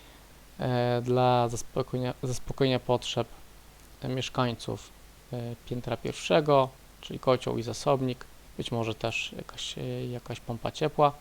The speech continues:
Natomiast na dole będzie już tylko kocioł gazowy do ogrzewania,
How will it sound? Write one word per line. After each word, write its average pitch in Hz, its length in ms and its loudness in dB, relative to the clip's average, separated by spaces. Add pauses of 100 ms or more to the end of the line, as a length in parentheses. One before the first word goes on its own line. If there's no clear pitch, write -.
(1160)
Natomiast 131 560 -4
na 135 220 -2
dole 123 240 6
będzie 117 420 0 (260)
już - 200 -10
tylko - 300 -4
kocioł 120 320 -2
gazowy 131 540 6 (560)
do 123 120 0
ogrzewania, 117 680 -2